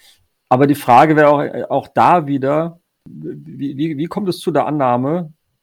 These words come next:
dass flache Hierarchien jetzt besser wären? Also welch-, also die Fra-, die konkrete Frage ist, welches Problem soll das lösen?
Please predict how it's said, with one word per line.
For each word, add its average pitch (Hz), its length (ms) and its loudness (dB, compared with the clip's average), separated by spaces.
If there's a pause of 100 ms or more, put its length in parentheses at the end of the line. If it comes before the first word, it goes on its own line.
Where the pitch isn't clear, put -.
(120)
dass - 420 -6
flache - 380 -8
Hierarchien 131 1120 -6
jetzt - 480 -16 (320)
besser 139 340 -8
wären? 175 320 -6
Also 113 220 -6
welch-, 131 260 -4
also 123 300 -4 (160)
die 127 60 -20
Fra-, - 160 -12
die 123 120 -8
konkrete 143 400 -4
Frage 151 300 0
ist, 123 100 -8
welches 139 220 -6
Problem 143 320 -4
soll 110 140 -8
das 98 160 -8
lösen? 101 380 -10